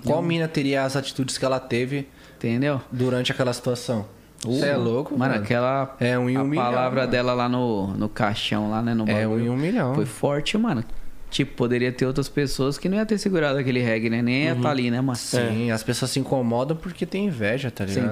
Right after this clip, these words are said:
Speaker 2: entendeu? E eu, mano, eu acho que ela é zica, mano, tá ligado? Ela manteve o trampo, mano, e tem o talento dela.
Speaker 3: Tem aquele
Speaker 1: Sim.
Speaker 3: ditado também, né? Tem gente que não pode ver ninguém feliz que sofre.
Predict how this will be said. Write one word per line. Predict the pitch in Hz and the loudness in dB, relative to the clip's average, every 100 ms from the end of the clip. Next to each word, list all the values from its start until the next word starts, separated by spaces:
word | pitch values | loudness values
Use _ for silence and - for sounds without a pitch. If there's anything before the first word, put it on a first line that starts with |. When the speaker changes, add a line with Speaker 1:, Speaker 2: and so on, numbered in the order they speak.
| 110 | 0
Speaker 2:
entendeu? | 104 127 123 - - | 0 0 -2 -6 -14
E | - 110 | -2 0
eu, | 120 123 | 2 0
mano, | 139 156 113 104 - | 0 0 0 -6 -6
eu | 113 120 | -2 0
acho | 117 135 - | 0 -2 -4
que | |
ela | 127 | -2
é | 156 | -2
zica, | 180 175 120 - 113 | -2 -2 -4 -4 -8
mano, | 110 113 | -8 -6
tá | |
ligado? | 104 101 117 139 - - - | -2 0 -2 -6 -14 -10 -2
Ela | 117 | 0
manteve | 143 165 160 151 156 | 2 0 2 0 2
o | 190 | -2
trampo, | 190 156 175 196 254 | 0 0 0 0 0
mano, | 269 139 | 2 0
e | 127 160 190 | 0 0 -2
tem | - | 0
o | 165 | 0
talento | 165 196 175 180 220 | 0 0 0 0 0
dela. | 202 139 151 | 2 0 -2
Speaker 3:
Tem | - | -2
aquele | 131 156 | 2 2
Speaker 1:
Sim. | 160 | 2
Speaker 3:
ditado | 160 160 | 2 2
também, | 160 143 135 | 2 2 2
né? | 131 | 2
Tem | 135 139 | 2 2
gente | 139 139 | 2 0
que | 147 | 0
não | 139 | 2
pode | 143 135 | 0 2
ver | 139 | 0
ninguém | 143 139 139 | 2 0 0
feliz | 139 135 - | 0 0 0
que | - | 0
sofre. | 131 123 127 | 2 2 0